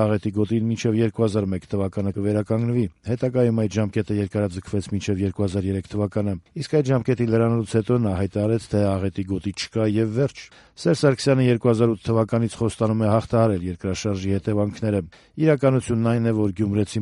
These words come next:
մոտ չորս հազար ընտանիք այսօրվա դրությամբ դեռ շարունակում է տնակներում բնակվել", գրում է Ժողովուրդ թերթը։ Առավոտը գրում է. "Գյումրու նախկին քաղաքապետ, նախկին Հ Կ ական, այժմ Ծառուկյան դաշինքի պատգամավոր Վարդան Ղուկասյանը համարում է,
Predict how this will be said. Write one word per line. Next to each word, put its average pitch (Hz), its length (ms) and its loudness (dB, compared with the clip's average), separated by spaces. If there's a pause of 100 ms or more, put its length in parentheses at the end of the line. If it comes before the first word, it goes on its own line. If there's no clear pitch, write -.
(120)
մոտ - 160 -8
չորս 104 240 -2
հազար 98 300 -2
ընտանիք 104 420 -4
այսօրվա 95 400 -4
դրությամբ 98 400 -6
դեռ 90 240 -2
շարունակում 92 480 -6
է 92 160 -4
տնակներում 98 560 -4
բնակվել", 92 440 -4 (200)
գրում 92 320 -4
է 82 160 -6
Ժողովուրդ 92 400 -4
թերթը։ 87 260 -8 (2000)
Առավոտը 139 400 4
գրում 120 320 4
է. - 20 0 (300)
"Գյումրու 151 320 2
նախկին 127 320 0
քաղաքապետ, 117 600 2 (120)
նախկին 104 320 -2
Հ 101 120 0 (120)
Կ 113 140 -2 (100)
ական, 113 320 0
այժմ 98 220 -2 (100)
Ծառուկյան 104 400 0
դաշինքի 98 460 -4
պատգամավոր 101 500 -2
Վարդան 98 400 -2
Ղուկասյանը 101 540 -2
համարում 113 340 0
է, 127 80 0